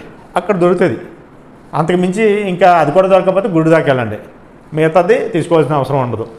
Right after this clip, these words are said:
నాలుగు నెంబర్ అంటే నాలుగు నెంబర్కి కొన్ని నెగిటివ్ పాయింట్స్ ఉన్నాయి, కొన్ని నాటికి మాత్రం ఉపయోగపడుతుంది. ఇప్పుడు నాలుగు నెంబర్ తీసుకోమన్నాను కదా అని చెప్పి మీరు ప్లాట్ నెంబర్కి, వెహికల్ నెంబర్కి, మొబైల్ నెంబర్కి అన్నిటికీ తీసుకుంటే అన్నిటికీ కలిసి రాదు. దేనికి కలిసి వస్తుందో, దేనికి కలిసి రాదో మళ్ళీ దానికి చెప్పాలంటే చాలా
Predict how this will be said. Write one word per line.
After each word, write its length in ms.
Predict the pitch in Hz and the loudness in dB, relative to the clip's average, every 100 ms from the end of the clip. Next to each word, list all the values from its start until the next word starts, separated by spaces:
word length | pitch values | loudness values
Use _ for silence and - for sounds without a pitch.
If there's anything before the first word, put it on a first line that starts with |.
| - - - 139 | -20 -20 -12 -2
నాలుగు 240 | 147 202 202 | 2 2 2
నెంబర్ 200 | 196 185 | 0 0
అంటే 120 | 185 202 | 0 2
నాలుగు 220 | 160 180 185 | 2 2 0
నెంబర్కి 240 | 180 190 180 | 0 0 -2
కొన్ని 120 | 151 | 0
నెగిటివ్ 220 | 143 151 165 | 0 -2 -2
పాయింట్స్ 260 | 151 147 127 | -2 -4 -6
ఉన్నాయి, 200 | 107 - - - - - - - - - - | -8 -10 -18 -20 -20 -20 -20 -20 -20 -18 0
కొన్ని 160 | 165 180 | 0 4
నాటికి 260 | 208 202 202 214 208 165 | 2 2 -2 -4 -2 0
మాత్రం 240 | 180 196 202 | 2 2 2
ఉపయోగపడుతుంది. 400 | 156 139 120 139 | 2 2 0 -2
ఇప్పుడు 160 | 143 175 | -4 0
నాలుగు 180 | 165 170 175 | 0 0 -2
నెంబర్ 160 | 170 156 | -2 -4
తీసుకోమన్నాను 560 | - 170 160 160 160 151 | -4 -4 -2 -2 -2 0
కదా 100 | 147 | 0
అని 60 | 147 | 0
చెప్పి 120 | 147 156 | -2 0
మీరు 120 | 147 147 | -2 0
ప్లాట్ 240 | 135 135 131 | 0 0 -2
నెంబర్కి, 380 | 127 120 - 131 135 - - 123 | -2 -4 -4 -6 -8 -18 -10 0
వెహికల్ 280 | 139 131 127 | 0 0 -4
నెంబర్కి, 360 | 123 127 123 139 135 | -4 -4 -4 -4 -2
మొబైల్ 220 | 131 131 127 | -4 -2 -4
నెంబర్కి 240 | 123 127 131 | -4 -4 -2
అన్నిటికీ 280 | 160 165 147 | -2 -2 -4
తీసుకుంటే 260 | 139 139 143 | -4 -4 -2
అన్నిటికీ 260 | 135 147 - | -2 -4 -4
కలిసి 200 | 127 - 123 | -4 -4 -6
రాదు. 180 | 117 - - - - - - - - - - - - 127 | -6 -8 -20 -20 -20 -20 -20 -20 -20 -20 -20 -20 -4 2
దేనికి 260 | 175 190 196 | 4 4 0
కలిసి 140 | 170 | 2
వస్తుందో, 180 | 185 185 156 | 0 0 0
దేనికి 180 | 165 160 | 2 2
కలిసి 160 | 156 160 | 0 2
రాదో 140 | 156 143 | 0 -2
మళ్ళీ 140 | 151 151 | -2 -2
దానికి 180 | 143 - | -4 -4
చెప్పాలంటే 360 | 147 147 156 254 - - - - - | -4 -4 -4 -6 -8 -20 -20 -20 -6
చాలా 180 | 127 131 | -2 0